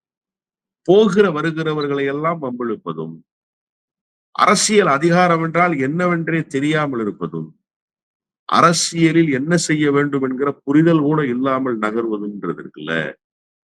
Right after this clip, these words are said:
இது ஒரு பெரிய பேராபத்தை உருவாக்கும். அதனால்தான் இப்படி ஒரு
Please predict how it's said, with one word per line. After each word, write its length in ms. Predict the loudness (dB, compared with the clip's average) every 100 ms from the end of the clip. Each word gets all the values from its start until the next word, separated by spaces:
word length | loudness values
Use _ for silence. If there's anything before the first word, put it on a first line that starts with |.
| -2
இது 160 | 4 4
ஒரு 200 | 4 0
பெரிய 300 | 0 2 2 0
பேராபத்தை 680 | 4 4 4 2 0 -4 -4 -2
உருவாக்கும். 540 | 0 0 -2 -4 -14 -12
அதனால்தான் 640 | -6 0 0 2 2 2 0
இப்படி 320 | -2 0 2
ஒரு 220 | 4 2